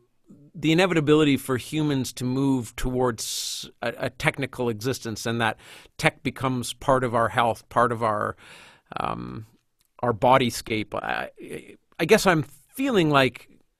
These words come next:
the other night I watched, uh, SpaceX launch and, and subsequent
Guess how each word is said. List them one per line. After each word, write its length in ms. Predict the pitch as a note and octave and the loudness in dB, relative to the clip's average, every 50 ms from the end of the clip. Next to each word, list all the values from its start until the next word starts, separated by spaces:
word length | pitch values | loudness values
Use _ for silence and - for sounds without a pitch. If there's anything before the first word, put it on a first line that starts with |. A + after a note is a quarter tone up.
| _ _ _ _ _ _ _ _ _ _ _ _ _ _ - - - - - - - | _ _ _ _ _ _ _ _ _ _ _ _ _ _ -20 -20 -20 -20 -16 -12 -6
the 120 | - D#4+ | -2 -2
other 180 | E4 C4+ B3 A#3 | 2 2 4 4
night 260 | F#3+ E3+ D#3 C#3+ B2 - | 4 4 4 2 2 2
I 260 | - C#3+ C#3+ C#3 B2+ | 2 2 2 2 0
watched, 760 | - - - - - D#3+ C3+ C3 C3 C3 B2+ - - - - | -4 -14 -18 -16 -12 -2 2 4 6 6 4 2 -4 -12 -8
uh, 180 | C#3 C3+ C3 B2 | -4 -4 -2 -2
SpaceX 640 | - - - - C3+ B2+ - - B2 A2 - - - | -4 -4 -2 -2 -2 0 0 -2 -4 -4 -4 -6 -6
launch 420 | A#2 A#2 A2+ A2+ A2+ A2 - - | -2 0 0 0 0 0 -2 -4
and, 260 | A#2 G#2+ G#2 G#2 G#2 | -6 -6 -6 -6 -8
and 300 | A2+ G#2+ G#2 G#2 G#2 G2+ | -8 -6 -6 -6 -8 -8
subsequent 580 | - - B2 A2+ - - - - A#2+ G#2+ G#2+ - | -6 -6 -6 -6 -6 -10 -12 -10 -8 -8 -8 -10